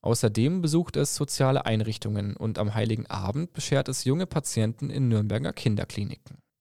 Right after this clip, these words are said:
Allein in Deutschland finden mittlerweile jährlich mehr als zweitausendfünfhundert Weihnachtsmärkte statt.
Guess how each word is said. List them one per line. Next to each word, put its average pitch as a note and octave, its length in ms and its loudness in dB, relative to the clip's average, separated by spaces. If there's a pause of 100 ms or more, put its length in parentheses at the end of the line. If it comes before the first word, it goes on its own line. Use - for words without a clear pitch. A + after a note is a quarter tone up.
Allein D#3+ 300 4
in C3+ 120 6
Deutschland A#2 540 4
finden D#3+ 380 0
mittlerweile C3+ 520 4
jährlich A#2+ 520 2
mehr A#2 220 4
als - 300 -2
zweitausendfünfhundert C#3+ 1400 0
Weihnachtsmärkte G2 680 -2
statt. - 500 -12